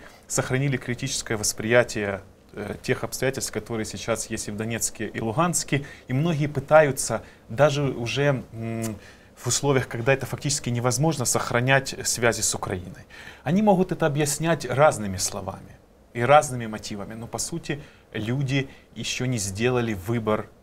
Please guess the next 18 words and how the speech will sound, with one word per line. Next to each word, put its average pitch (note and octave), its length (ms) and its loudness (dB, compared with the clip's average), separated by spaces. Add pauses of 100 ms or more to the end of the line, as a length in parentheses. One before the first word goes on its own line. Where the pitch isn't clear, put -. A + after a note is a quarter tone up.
в G#2+ 60 -12
отношении G#2 640 -6 (220)
то B2 120 2
ли G#2 280 2 (460)
псевдонезависимости, A2+ 1160 -2
то A#2+ 180 -4
ли, A2 140 -2 (120)
э, G2 320 -6
российского. G#2 500 -4
Они B2+ 80 2
еще, C#3 260 0
они C#3+ 240 4
продолжают C#3 560 -2
ощущать B2+ 380 -4
себя - 180 -4
украинскими A#2 520 -6
гражданами. G2 480 0
Это B2+ 320 -2